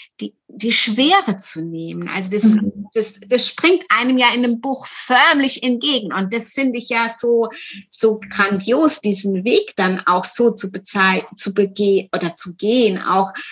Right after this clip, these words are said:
Speaker 1: ähm, auch mit den Schriftarten und,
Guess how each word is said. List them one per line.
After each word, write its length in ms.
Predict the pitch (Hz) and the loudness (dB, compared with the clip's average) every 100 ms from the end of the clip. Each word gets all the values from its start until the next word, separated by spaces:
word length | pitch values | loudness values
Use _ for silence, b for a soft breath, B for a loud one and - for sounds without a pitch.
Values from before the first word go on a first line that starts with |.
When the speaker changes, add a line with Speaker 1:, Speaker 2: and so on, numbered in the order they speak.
| B _ | B _
Speaker 1:
ähm, 360 | 185 185 190 190 | -4 -2 -2 -2
auch 180 | 202 190 | -2 0
mit 140 | 220 | 2
den 160 | 233 233 | 4 4
Schriftarten 1200 | - - 247 240 - - 190 196 190 196 202 202 | 2 4 2 2 -4 -2 0 4 4 2 0 -2
und, 480 | - 180 208 208 | -2 0 0 0